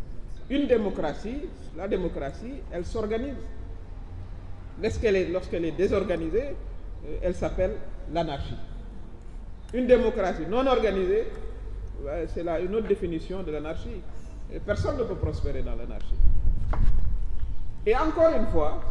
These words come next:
ceux qui appellent à la suppression du parrainage, mais sont allés chercher le parrainage en deux mille dix-neuf. Ils sont tous allés, hein. Personne n'a dit : « Je boycotte parce que je ne veux pas de parrainage. »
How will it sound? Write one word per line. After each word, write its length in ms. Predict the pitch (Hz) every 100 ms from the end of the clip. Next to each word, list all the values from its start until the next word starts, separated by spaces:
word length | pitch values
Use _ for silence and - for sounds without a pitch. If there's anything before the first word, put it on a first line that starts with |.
| -
ceux 80 |
qui 160 | - 311 -
appellent 340 | 233 233 196
à 80 | 175
la 160 | 156 139
suppression 680 | 269 269 247 208 - 170 139 - - -
du 100 | 160
parrainage, 520 | - 220 233 240 339 -
mais 80 | -
sont 140 | -
allés 200 | 330 330
chercher 300 | - 311 302
le 160 | 302 277
parrainage 380 | 302 285 311 285
en 100 | 277
deux 140 | 269
mille 140 | 294 269
dix-neuf. 320 | 262 240 240 - - - - - - - - - - - - - - 339
Ils 60 |
sont 160 | 349 349
tous 160 | 370 359
allés, 160 | 339
hein. 240 | 370 311 339 - - - - - -
Personne 440 | 277 226 320 415
n'a 120 | 359 294
dit : « 140 | 269
Je 60 | 247
boycotte 380 | 208 220 214 196 - - -
parce 140 | 233
que 100 | 196
je 60 | 214
ne 100 | 208
veux 100 | 196
pas 140 | 202
de 80 | 185
parrainage. » 500 | 170 170 147 120 -